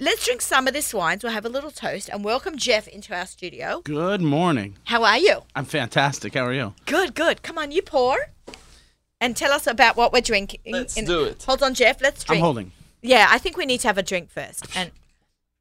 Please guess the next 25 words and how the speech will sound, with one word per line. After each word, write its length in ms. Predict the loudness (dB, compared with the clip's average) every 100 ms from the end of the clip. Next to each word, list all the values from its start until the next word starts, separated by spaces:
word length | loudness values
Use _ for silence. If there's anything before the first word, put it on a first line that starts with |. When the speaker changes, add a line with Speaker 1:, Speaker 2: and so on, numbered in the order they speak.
| -2
Speaker 3:
So 80 | 6
I'm 60 |
Speaker 2:
Hot, 80 | 8
Speaker 3:
ac-, 40 | 8
Speaker 2:
it's 80 | 6
Speaker 3:
I'm 60 | 8
Speaker 2:
hot 60 |
in 40 | 8
the 40 |
Speaker 3:
actually 220 | 8 8 8
Speaker 2:
studio. 100 | 10
Speaker 3:
very 180 | 10 10
excited 520 | 10 6 8 8 6
to 80 | 0
see, 280 | -2 0 2
uh, 140 | 2
Jeff 320 | 2 2 0 0
here 180 | -4
in 80 | -4
the 80 | -6
studio 320 | -6 -4 -4
this 200 | -4 -6
morning. 340 | -4 -2 -2 -4 _ -20 -20 _ _ _ _ _ 0
Um, 680 | 4 6 6 6 4 -2 -8 _ _ _ _ _ _ _ _ _ _ _ _ -10
Speaker 1:
Okay. 360 | -8 -6 -8